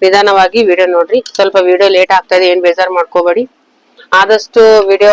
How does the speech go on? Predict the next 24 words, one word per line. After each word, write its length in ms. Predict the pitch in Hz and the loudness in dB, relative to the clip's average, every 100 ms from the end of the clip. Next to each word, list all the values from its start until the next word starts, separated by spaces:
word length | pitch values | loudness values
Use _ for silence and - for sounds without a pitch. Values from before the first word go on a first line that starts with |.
| 190 | 2
ಮಾಡಕ್ಕೆ 340 | 185 190 190 | 0 0 -2
ಪ್ರಯತ್ನ 320 | 202 180 180 190 | -2 -2 0 -2
ಮಾಡ್ತೀನಿ 500 | 180 175 175 180 175 | 0 -2 -2 -4 -2
ನಾನು. 340 | 165 180 277 _ _ _ _ _ _ | -2 -2 -4 _ _ _ _ _ _
ಸ್ವಲ್ಪ 240 | - 185 190 185 185 - - - | -4 -2 0 2 0 -4 -10 -2
ನಾನು 380 | 196 190 185 180 | 0 2 0 0
ಹರಿದ್ವಾರ 420 | 180 190 214 226 | -2 -2 -2 0
ಹೋಗಿ 240 | 202 214 | 2 2
ಬಂದ್ಮೇಲೆ, 520 | 202 196 202 208 220 208 247 _ _ _ _ - | 2 0 0 2 0 -2 -4 _ _ _ _ -14
ಹ್ಮ್, 340 | 185 185 185 185 | -8 -4 -4 -6
ಟೈಲರ್ಸ್ 640 | - - 220 208 226 247 | -10 -6 -2 0 0 -2
ಪ್ರಾಬ್ಲಮ್ 340 | 233 214 214 | -2 0 0
ತುಂಬಾ 280 | 214 208 208 | -2 -4 0
ಆಗಿದೆ. 560 | 208 185 190 240 _ _ _ _ _ _ _ _ - | 0 -2 -4 -6 _ _ _ _ _ _ _ _ -4
ಆ, 200 | 190 202 | 0 2
ನನ್ 220 | 214 214 | 2 0
ಮಕ್ಳು 200 | 214 214 | 0 -2
ಸರಿಯಾಗಿ 300 | 208 196 196 | 0 -2 -2
ಮಾಡ್ತಾ 400 | 190 180 202 233 | 0 0 0 0
ಇಲ್ಲ, 120 | 214 | -2
ಕೆಲ್ಸಗಳು 440 | 190 190 180 208 214 | 0 -2 0 0 0
ಕರೆಕ್ಟ್ 260 | 202 185 | -2 -2
ಆಗಿ 120 | 202 190 | -2 0
ಮಾಡಲ್ಲ. 340 | 175 190 180 | 0 0 -2